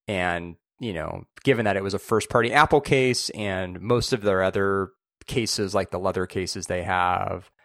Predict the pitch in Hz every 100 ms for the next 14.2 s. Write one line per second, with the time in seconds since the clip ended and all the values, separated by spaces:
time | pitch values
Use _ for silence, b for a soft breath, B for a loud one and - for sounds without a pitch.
0 | _ - 98 - 98 85 85 - _ _
1 | 107 104 101 95 90 87 - 98 85 92
2 | 87 - 92 90 50 50 101 - 90 92
3 | 87 156 147 120 101 - - - - _
4 | _ _ _ b b _ _ _ _ 147
5 | 151 - _ _ _ _ _ _ - 127
6 | _ _ _ _ 147 143 - - - -
7 | - - 135 131 - - - - - 127
8 | 127 117 104 90 50 50 - 107 120 120
9 | 107 104 98 90 _ _ 113 107 104 92
10 | 95 90 85 - 98 - - 113 113 107
11 | 101 95 _ _ _ _ _ _ 135 135
12 | 123 131 147 208 107 98 110 107 90 82
13 | 50 101 139 160 - 120 113 - 110 95
14 | 90 -